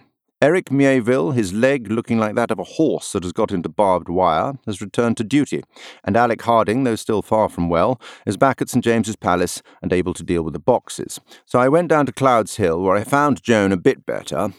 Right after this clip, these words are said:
after a hysterectomy and a severe attack of sciatica, but still suffering a lot. She has, fortunately, got an admirable, large, solid nurse, a Lincolnshire woman called Brocklesby. John is here, too, on ten days sick leave after his influenza.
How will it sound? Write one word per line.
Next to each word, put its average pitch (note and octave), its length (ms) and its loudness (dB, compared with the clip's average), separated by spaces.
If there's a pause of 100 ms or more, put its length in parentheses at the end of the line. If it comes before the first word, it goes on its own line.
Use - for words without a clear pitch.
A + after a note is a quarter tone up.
after E2+ 320 -4
a E2 60 -2
hysterectomy F#2 960 -6
and E2+ 140 -6
a - 20 -4
severe E2+ 400 -2
attack D#2+ 320 -6
of D#2+ 80 -10
sciatica, E2 560 -4 (320)
but A#2 140 0
still D3+ 280 2
suffering G2+ 520 -2
a - 20 0
lot. D#2+ 400 -2 (140)
She C#3 160 0
has, E3 260 2
fortunately, A2 720 0
got A2+ 160 0
an B2 120 -2 (120)
admirable, G2+ 720 -2
large, A#2+ 380 0
solid A2 500 -2
nurse, F2+ 500 -2
a - 80 -6
Lincolnshire A2+ 480 0
woman B2+ 280 0
called G#2 280 -2
Brocklesby. - 540 -4 (480)
John F3 240 4
is G#2+ 140 0
here, D2+ 180 0
too, G#2 340 -2
on F#2 220 -2
ten A2 260 0
days F#2+ 280 0
sick - 240 -6
leave C#2 240 -6
after D2+ 260 -2
his E2+ 160 -4
influenza. E2 680 -4